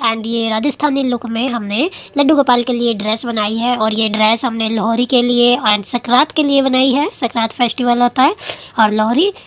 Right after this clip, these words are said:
तो दोनों में से आप किसी के लिए भी आप ये बना सकते हो। ये वाली dress बहुत प्यारी, ये हमारी dress लग रही है। ये देखिए, बिल्कुल हमने इसको राजस्थानी लुक दिया है, बहुत प्यारी लगती है स्किन कलर में dress। तो ये हमने आज बनाई है,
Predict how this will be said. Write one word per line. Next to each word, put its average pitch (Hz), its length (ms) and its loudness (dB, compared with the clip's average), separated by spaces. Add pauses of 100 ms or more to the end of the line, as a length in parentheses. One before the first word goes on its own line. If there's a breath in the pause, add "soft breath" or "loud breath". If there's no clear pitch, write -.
(140 loud breath)
तो 226 200 4
दोनों 269 200 4
में 311 120 4
से 330 80 2
आप 277 180 2
किसी 302 260 -2
के 311 160 2
लिए 285 200 2
भी 277 160 2
आप 247 200 0
ये 240 120 0
बना 214 260 -2
सकते 254 260 -4
हो। 254 120 2
ये 247 160 2
वाली 233 220 0
dress 233 320 -2
बहुत 226 400 2
प्यारी, 220 300 0
ये 247 160 2
हमारी 220 320 0
dress 214 280 -2
लग 214 140 -2
रही 220 160 0
है। 294 100 0
ये 233 100 0
देखिए, 226 280 -2 (380 loud breath)
बिल्कुल 302 280 4
हमने 277 200 0
इसको 262 200 -2
राजस्थानी 233 480 -2
लुक 233 200 -2
दिया 220 220 0
है, 262 120 0 (340 loud breath)
बहुत 262 240 2
प्यारी 240 240 2
लगती 254 320 -2
है 269 340 0
स्किन 254 340 -2
कलर 240 280 0
में 247 160 2
dress। 233 300 0 (1080 loud breath)
तो 240 200 4
ये 226 180 2
हमने 254 260 -2
आज 240 180 0
बनाई 220 320 -4
है, 320 140 -2